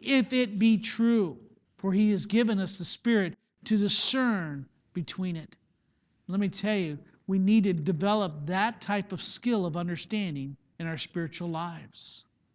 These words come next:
'Cause God says that he will send a strong delusion. They will not be able to tell the difference. And so there's a warning. Let me tell you, you know, I remember one time a friend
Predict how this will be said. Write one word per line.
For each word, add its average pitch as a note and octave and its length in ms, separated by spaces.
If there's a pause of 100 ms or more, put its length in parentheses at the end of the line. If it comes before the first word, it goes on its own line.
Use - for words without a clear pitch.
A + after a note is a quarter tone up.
(180)
'Cause D3+ 120
God F#3 360
says F#3+ 260
that E3 100
he G#3 120
will F#3+ 120
send A3 340
a E3+ 40
strong G3 460
delusion. F#3+ 640 (640)
They A#3+ 160
will A#3 180
not A3+ 320
be A3 160
able G3 160
to D#3+ 60
tell G3+ 220
the F3+ 100
difference. G3 840 (380)
And A#3 140
so B3+ 220
there's B3+ 260
a A#3+ 60
warning. B3 480
Let B3 160
me A#3+ 80
tell C4+ 220
you, B3 140
you - 60 (240)
know, A#3+ 60
I A3+ 120
remember A#3 340
one A3 220
time G#3 380 (140)
a G3 80
friend A3 480